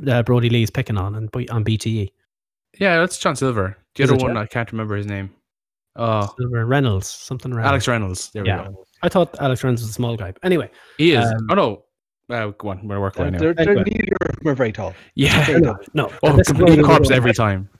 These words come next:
Speaker 1: Yeah, he corpses on every segment they do on B T. It's
Speaker 2: I
Speaker 1: very,
Speaker 2: can't
Speaker 1: it actually
Speaker 2: blame him,
Speaker 1: adds
Speaker 2: though.
Speaker 1: to it. It totally
Speaker 2: Yeah.
Speaker 1: adds to it. I was only talking to Nick about this at work, actually. It was just like, it's the best part of being the elite now, is to see how long, see how far they can push him before he has to turn away. <laughs>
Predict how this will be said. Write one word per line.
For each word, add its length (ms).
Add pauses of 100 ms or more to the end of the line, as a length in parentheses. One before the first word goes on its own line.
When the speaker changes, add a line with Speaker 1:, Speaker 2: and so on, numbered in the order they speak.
(140)
Speaker 1:
Yeah, 140
he 140
corpses 420
on 180
every 360
segment 360
they 60
do 120
on 100
B 160
T. 240
It's 180
Speaker 2:
I 40
Speaker 1:
very, 120
Speaker 2:
can't 40
Speaker 1:
it 100
actually 140 (100)
Speaker 2:
blame 40
him, 60
Speaker 1:
adds 80
Speaker 2:
though. 200
Speaker 1:
to 100
it. 60 (260)
It 120
totally 280
Speaker 2:
Yeah. 120
Speaker 1:
adds 140
to 100
it. 80
I 40
was 100
only 120
talking 260
to 100
Nick 180
about 200
this 180
at 60
work, 260
actually. 320
It 60
was 160
just 160
like, 160 (360)
it's 120
the 80
best 240
part 180
of 80
being 180
the 100
elite 240
now, 200
is 140
to 80
see 160
how 160
long, 260
see 160
how 140
far 200
they 100
can 120
push 240
him 80
before 260
he 60
has 140
to 80
turn 240
away. 320 (600)
<laughs> 0